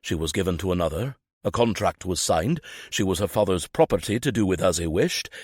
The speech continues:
and twas his wish for her to marry the Marquis of Malvern, ye ken.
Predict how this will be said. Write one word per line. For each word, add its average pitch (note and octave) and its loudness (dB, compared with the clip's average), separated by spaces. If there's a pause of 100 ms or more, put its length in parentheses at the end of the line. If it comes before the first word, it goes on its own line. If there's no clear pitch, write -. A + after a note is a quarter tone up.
(260)
and D3 2
twas B2+ 4
his G#2 0
wish E2+ -2
for G#2 2
her F#2+ 2
to A2 -2
marry F2+ 2
the A#2+ 2
Marquis C3 2
of D#3 0
Malvern, F#3 4
ye F2+ 2
ken. D#2+ -4